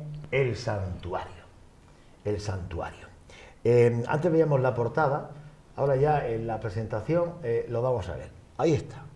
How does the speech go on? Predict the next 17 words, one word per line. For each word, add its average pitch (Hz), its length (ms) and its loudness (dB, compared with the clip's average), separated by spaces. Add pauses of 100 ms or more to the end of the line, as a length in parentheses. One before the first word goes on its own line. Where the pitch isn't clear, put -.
(160)
El 120 160 2
Santuario. 107 680 0 (680)
Y 240 120 6
dice 220 320 4
la 117 140 4
portada, 87 520 -6 (360)
Basado 135 680 2 (840)
en 165 140 2
el 170 140 2
misterio 185 680 6
de 156 120 10
Belmez 101 600 8 (680)
y 117 120 0
el 120 80 4
asedio 180 560 2 (300)
al 101 120 -2
santuario 131 680 0